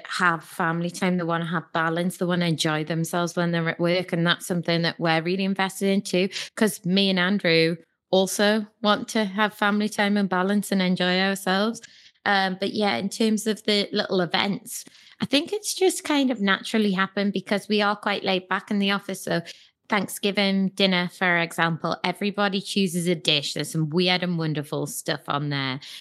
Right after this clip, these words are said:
um, because it is a traditional American dinner. And then everybody cooks and brings a dish in. So, and then we all enjoy it. Um, so it's just a little thing.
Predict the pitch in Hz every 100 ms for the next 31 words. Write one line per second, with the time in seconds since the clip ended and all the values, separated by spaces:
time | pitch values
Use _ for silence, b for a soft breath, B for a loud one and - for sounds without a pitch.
0 | B B 156 143 139 143 151 170 - -
1 | 165 165 - 165 160 151 156 151 147 151
2 | 151 147 147 160 147 147 143 B B B
3 | - 170 156 131 127 - - 170 170 160
4 | - 165 165 165 165 156 151 - 151 151
5 | - 156 147 147 143 151 151 147 - 147
6 | 170 202 - 165 165 180 180 180 175 170
7 | 170 165 165 170 165 170 196 - b b
8 | b 185 175 165 160 165 190 170 165 165
9 | b _ - 185 - - - - 285 294
10 | 359 349 254 - 254 - 285 302 311